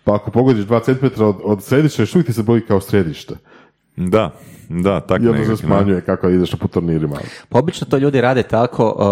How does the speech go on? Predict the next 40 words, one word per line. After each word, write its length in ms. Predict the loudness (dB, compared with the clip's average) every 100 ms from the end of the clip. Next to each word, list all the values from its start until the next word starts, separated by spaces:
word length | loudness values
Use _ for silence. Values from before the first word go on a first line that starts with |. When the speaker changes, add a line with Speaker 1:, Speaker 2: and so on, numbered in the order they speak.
| 4
Speaker 3:
e, 40 | 2
u 120 | 0
drugim 240 | 0 0
sportovima, 640 | -2 0 0 2 0 0 0
tako 180 | 0
da 60 | 0
izaberu 340 | -2 0 0
kategoriju 720 | 0 -2 -2 -4 -2 -2 -2 -2
u 60 |
kojoj 360 | -4 -2 0 2
je 160 | 2
slabija 380 | 0 0 2 2
konkurencija. 640 | 0 -4 -2 -2 -4 -2 -4 -4 -18 -20 -2
Recimo, 720 | 0 0 -2 2 4 4 2
dizači 540 | 0 2 0 0 2
utega, 520 | 2 2 0 2 2
onda 160 | 2 0
svi 180 | 0 2
ovi 140 | 2
borci, 460 | 2 0 0 0 0
nekakvi 420 | 0 -2 -2 -2
boks, 480 | -2 -2 -2 -4 -2
ovo, 260 | 0 2 2
ono. 160 | 2 -2 -10 -20 -20 -20 _
Onda 220 | -2 0 2
on 120 | 2
zna 180 | 2 0
koliko 260 | 0 0
treba 200 | 2 0
skinuti 460 | 0 0 2 2 2
ili 120 | 0
smršavit, 640 | 0 -2 0 2 4 2
Speaker 2:
Mhm. 100 | 2
Speaker 3:
e, 320 | 2 4 4 4
i, 140 | 4
ovaj, 300 | 4 4 2
smršavit 480 | 2 0 2 2 2
ili 160 | 2 0
udebljat 400 | 2 2 2 0
se, 180 | 0